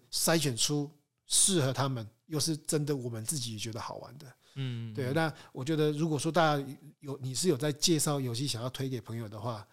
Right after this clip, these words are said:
Speaker 1: 我们要怎么去筛选我们要推荐给朋友什么游戏？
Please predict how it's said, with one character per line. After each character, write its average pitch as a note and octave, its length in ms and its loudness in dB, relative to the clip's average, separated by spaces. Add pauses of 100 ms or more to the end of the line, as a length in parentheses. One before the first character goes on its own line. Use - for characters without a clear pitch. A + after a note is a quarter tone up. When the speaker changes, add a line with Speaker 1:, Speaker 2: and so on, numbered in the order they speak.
(240)
Speaker 1:
我 - 100 -14
们 B2 140 -4
要 D#3 80 2
怎 C#3 140 -2
么 G#2 100 -8
去 C#3+ 160 0
筛 C#3 260 2
选 B2+ 200 2
我 A2 40 -8
们 A2 140 -6
要 B2+ 120 -2
推 C3 200 -6
荐 C3+ 160 -2
给 A2 180 -8 (220)
朋 A2+ 180 -8
友 A#2+ 120 -2
什 - 120 -2
么 G#2 80 -8
游 G2+ 160 -10
戏？ G#2 240 -2